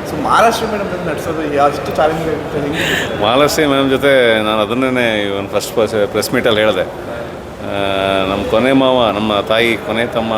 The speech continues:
Speaker 2: ಮದುವೆ ಆಗ್ಬೇಕಾದ್ರೆ ನಮ್ಮ ಅಜ್ಜ, "ಏ, ಮದುವೆ ಆಗ್ಬಿಡು" ಅಂದಾಗ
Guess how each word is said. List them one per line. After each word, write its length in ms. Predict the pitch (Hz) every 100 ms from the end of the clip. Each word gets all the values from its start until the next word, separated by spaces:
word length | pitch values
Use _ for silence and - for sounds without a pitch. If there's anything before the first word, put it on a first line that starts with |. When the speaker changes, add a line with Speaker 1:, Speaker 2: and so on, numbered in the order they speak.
| 104
Speaker 2:
ಮದುವೆ 180 | 104 120
ಆಗ್ಬೇಕಾದ್ರೆ 840 | 117 110 110 110 104 117 110 98
ನಮ್ಮ 160 | 98 104
ಅಜ್ಜ, 120 | 107
"ಏ, 200 | 110 107
ಮದುವೆ 240 | 107 107
ಆಗ್ಬಿಡು" 320 | 117 110 104 107
ಅಂದಾಗ 320 | 104 104 107